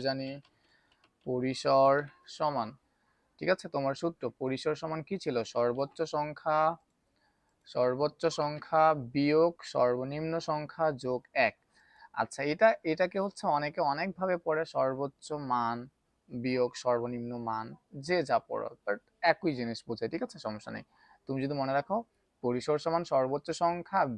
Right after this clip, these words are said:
বিয়োগ সর্বনিম্ন সংখ্যা যোগ এক, সেক্ষেত্রেও কোনো সমস্যা নাই, কেমন? আচ্ছা, এরপরে আমরা, আহ, সমান দিলাম। এবার আসো, সর্বোচ্চ সংখ্যা আছে, সূত্রতে আছে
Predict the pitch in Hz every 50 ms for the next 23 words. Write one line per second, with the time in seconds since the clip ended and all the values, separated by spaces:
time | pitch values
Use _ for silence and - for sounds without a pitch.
0 | - - 135 143 160 175 190 190 - - - 135 127 123 117 120 123 123 123 127
1 | 131 - - 143 135 - 151 131 135 135 151 185 - _ _ _ _ _ _ _
2 | - - - 131 127 143 - - - 196 180 - 127 120 120 110 - 113 107 110
3 | 113 110 - - 165 185 180 139 120 110 104 104 - - 95 214 202 151 120 -
4 | _ _ _ _ _ _ - - - - - - - - - - - - - 147
5 | 147 151 147 - 180 180 175 165 160 160 165 170 175 185 185 - - - - -
6 | _ - - 120 117 117 - - 143 139 143 147 147 151 156 156 147 151 151 139
7 | 147 147 147 147 147 156 165 151 _ _ - 143 143 139 139 131 123 - 120 107
8 | 110 _ - - 151 147 147 156 160 165 160 - 180 - - 160 151 151 - 151
9 | 139 120 110 - - - 113 - _ _ _ _ _ - _ _ _ _ _ _
10 | - - - 139 135 - _ - 160 156 156 175 175 170 165 - - -